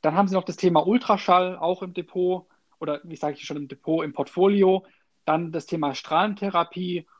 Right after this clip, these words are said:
Urologie und Mammographie, zum Beispiel bei dem Thema Blutkrebsvorsorge. Oder Mammographie wird, glaub ich, auch bei, beim Brustkrebs-Screening angewendet. Ich bin mir da gar nicht ganz so sicher.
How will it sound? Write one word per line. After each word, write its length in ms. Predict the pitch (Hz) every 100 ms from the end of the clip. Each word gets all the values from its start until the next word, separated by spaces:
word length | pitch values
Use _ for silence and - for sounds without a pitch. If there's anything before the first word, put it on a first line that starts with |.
| _
Urologie 800 | 208 214 208 185 175 190 185 180 _ _ _ _ _ _ -
und 340 | 165 170 143
Mammographie, 720 | 151 180 185 - 151 - 240
zum 160 | - 165
Beispiel 400 | 156 160 - 170
bei 140 | 156
dem 100 | 147
Thema 680 | 147 160 151 143 135 135 143 _
Blutkrebsvorsorge. 1300 | - 208 - - 185 185 - 175 165 160 160 156 156 147 _ _ -
Oder 120 | 156
Mammographie 540 | 156 175 170 147 -
wird, 120 | 175 -
glaub 140 | 160
ich, 100 | -
auch 100 | 156
bei, 300 | 151 143 143
beim 300 | 131 135 131
Brustkrebs-Screening 1040 | - 202 - - 185 185 - 185 196 190
angewendet. 520 | - 175 190 160 165 165
Ich 60 |
bin 180 | 175 160
mir 120 | 147
da 80 | 143
gar 120 | 143
nicht 220 | 147 -
ganz 200 | - 139
so 60 | 139
sicher. 460 | 131 202 196 180